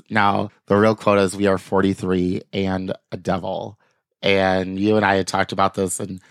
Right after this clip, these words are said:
if any of you have seen the show Sabrina, there's, like, the archdemons. And I think what they were dealing with was a king demon who had a legion of forty-three that are attacking David. And I think that archdemon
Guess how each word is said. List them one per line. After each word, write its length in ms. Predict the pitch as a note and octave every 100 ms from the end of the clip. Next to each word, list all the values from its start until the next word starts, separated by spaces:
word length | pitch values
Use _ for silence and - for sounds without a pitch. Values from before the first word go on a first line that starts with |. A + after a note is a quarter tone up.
| _ _ -
if 100 | -
any 160 | C3
of 60 | C3+
you 100 | B2+
have 140 | G#2+
seen 220 | - A2+ G2+
the 80 | G2
show 240 | G2 F2+
Sabrina, 600 | - F#2 F2+ F#2 G2 F#2+
there's, 280 | F#2+ F2 -
like, 180 | F2 -
the 120 | -
archdemons. 880 | F2 F2 - - F#2+ G2+ G2 G#2+ - _ _ -
And 100 | G#2+
I 80 | F#2+
think 320 | G#2 F#2+ - _
what 260 | - F#2 F2+
they 100 | F#2
were 120 | F#2
dealing 320 | F#2 G2+ G#2
with 180 | G#2 A2
was 240 | G2 F2 F2+
a 120 | E2+ -
king 340 | - G#2 A2
demon 520 | A2+ B2 B2 C3 C3+ - _ _ -
who 80 |
had 460 | G2+ G2 F2+ F2+ F2+ F2+
a 60 |
legion 480 | F2+ F2+ F2+ F#2 F2
of 240 | - F#2 -
forty-three 840 | - F#2 G2 F#2 - - A2 - -
that 120 | G2
are 220 | F#2 F2+ -
attacking 680 | F#2 - F2+ F2+ F#2 F#2+ -
David. 320 | G#2+ F2+ F#2
And 140 | F#2+
I 140 | G2 F#2
think 200 | G2+ G2
that 220 | G2+ -
archdemon 760 | G2 G2+ - A2 G#2 G#2+ G#2+